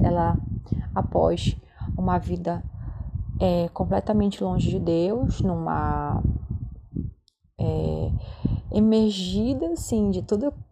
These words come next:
quanto é coisas ocultas, né? Ela, ela não cultuava o único Deus, ela mexia com outras coisas bem longe da fé, que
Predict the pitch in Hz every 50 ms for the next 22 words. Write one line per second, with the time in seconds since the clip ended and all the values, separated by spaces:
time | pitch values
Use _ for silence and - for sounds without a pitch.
0 | - - - - 214 208 196 202 196 - 196 190 190 180 180 175 170 170 170 -
1 | - 190 180 180 180 170 185 190 - - - 185 190 190 190 190 190 - - 190
2 | 185 - - - 190 175 170 170 175 175 - - - - 170 165 165 165 165 165
3 | 170 180 190 196 196 - - - - - - - - - - - - - - -
4 | - 190 180 175 175 180 185 - 185 180 175 180 180 180 180 - - 220 214 196
5 | 180 170 170 180 - - 185 170 - - - - - - - - - - - -
6 | - _ _ - - - - - - - - - - - - - - 202 196 196
7 | - - - - - - 190 185 180 180 175 180 - - - - - - 190 196
8 | 202 202 - - - - 185 185 175 180 180 - 190 170 180 185 196 190 185 185
9 | 180 180 185 185 180 185 - - 190 185 180 208 233 - - - - - - -
10 | - - - 190 180 170 165 156 -